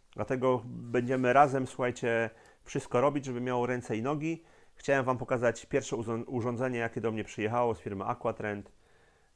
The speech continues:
E, tak to, słuchajcie, wygląda. Zamontujemy to za jakiś czas. Kolejną rzeczą, no, musi być akwarium. Jeszcze nie mam akwarium, więc zacząłem od, e, od tego sprzętu,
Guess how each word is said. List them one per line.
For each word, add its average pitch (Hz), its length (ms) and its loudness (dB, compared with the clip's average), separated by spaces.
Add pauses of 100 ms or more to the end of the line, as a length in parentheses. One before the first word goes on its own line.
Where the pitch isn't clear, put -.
(180)
E, 104 140 0 (880)
tak - 200 2
to, 123 140 -6
słuchajcie, 117 320 -4
wygląda. 113 540 0
Zamontujemy 120 520 -2
to 117 100 -6
za 107 80 -2
jakiś 107 240 -8
czas. 131 320 0
Kolejną 113 640 -2
rzeczą, 110 240 -4
no, 104 140 -4
musi 104 120 -10
być 101 120 -10
akwarium. 107 360 0
Jeszcze 104 180 -8
nie 110 60 -4
mam 117 160 -6
akwarium, 139 400 -4 (720)
więc 107 300 -4
zacząłem 110 600 0
od, 104 340 -4 (440)
e, 98 60 -4
od - 220 -4
tego 110 200 -4
sprzętu, 135 540 -4